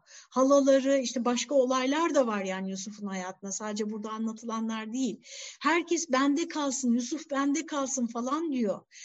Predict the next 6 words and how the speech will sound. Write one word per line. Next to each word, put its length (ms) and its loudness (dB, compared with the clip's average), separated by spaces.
Efendim, 440 0
e, 300 0
dolayısıyla 640 0
onu, 460 0
e, 100 -6
hem 220 0